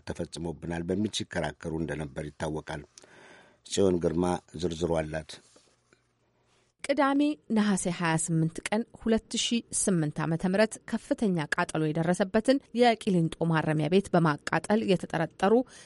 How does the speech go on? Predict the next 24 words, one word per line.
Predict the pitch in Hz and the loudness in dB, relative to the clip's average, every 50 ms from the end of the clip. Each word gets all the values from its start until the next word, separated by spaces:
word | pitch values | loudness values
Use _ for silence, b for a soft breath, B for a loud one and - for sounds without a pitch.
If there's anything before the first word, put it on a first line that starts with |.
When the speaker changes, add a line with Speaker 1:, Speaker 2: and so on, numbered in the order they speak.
| B - | B -6
Speaker 2:
ሠላሳ | - - 208 202 208 - 233 | 0 2 2 2 2 2 -2
ስምንት | 226 - 254 247 262 320 370 - - 262 | -2 2 2 4 4 2 2 0 2 4
የማረሚያ | 247 240 214 202 180 170 165 160 151 156 147 | 4 6 6 4 4 2 0 0 -2 -2 -2
ቤቱ | 156 151 - - 165 - - | -4 -6 -8 -8 -10 -8 -6
እስረኞች | - 180 - - 185 165 170 185 208 220 - - - - | -6 -6 -4 -2 -2 0 0 0 0 -2 -2 -6 -10 -6
ዛሬ | - 214 208 214 220 240 233 - - | -4 0 2 2 2 2 0 2 4
የፌዴራሉ | 240 226 208 180 - - 180 160 165 160 160 156 190 247 302 320 | 4 4 4 4 2 0 0 2 2 2 2 4 4 4 4 4
ከፍተኛ | - - 247 - - - - 170 156 151 147 143 - | 4 2 0 0 0 0 0 0 0 0 -2 -2 -4
ፍርድ | - - - - - - | -6 -4 -6 -4 -2 0
ቤት | 220 262 320 320 - | 0 0 0 0 0
አስራ | 170 185 - - 180 170 | -2 -2 0 0 -2 -2
ዘጠነኛ | 156 - - 165 160 156 156 156 147 | -2 -2 -2 -2 0 0 0 0 0
ወንጀል | 156 160 151 156 147 156 147 - | 0 0 0 0 0 -2 -4 -4
ችሎት | - - 226 254 277 - - _ | 0 2 4 4 4 2 -4 _
ተከሳሾቹን | - - - 294 269 - - - 208 190 - 185 170 - - - 240 240 240 | -6 -2 0 0 0 0 0 -2 -2 -2 -2 -6 -8 -8 -4 0 2 2 2
በሶስት | 220 202 202 - - 175 160 - - - - - | 2 2 0 0 0 -2 -2 -4 -4 -8 -8 -2
ከፍሎ | - 208 202 - - 208 220 233 233 - _ _ - | 0 0 0 2 2 0 0 0 -2 -6 _ _ -4
ብይን | 214 247 220 180 160 151 151 | -2 -2 0 0 -2 -2 -2
ሰጥቷል። | - 170 160 - - 214 190 170 160 147 b b b - | -2 -2 -2 2 4 4 4 4 2 -2 b b b -2
አስራ | 214 202 - 208 180 | -2 0 0 0 -2
አንዱ | 156 160 160 160 170 262 320 359 381 - | -2 -2 -4 -2 0 -2 -2 -2 -2 -2
መከላከል | 214 214 202 - - 185 156 147 156 - 160 151 | 0 0 0 0 -2 -4 -4 -4 -6 -8 -10 -10
ሳያስፈልጋቸው | - - 180 165 175 - - - 214 220 214 202 220 226 - - - 302 330 359 | -6 -2 -2 -2 -2 -2 -4 -4 -2 -2 0 0 0 -2 -2 0 0 0 0 2
በነጻ | - - 190 175 151 - | 0 0 0 0 -2 -4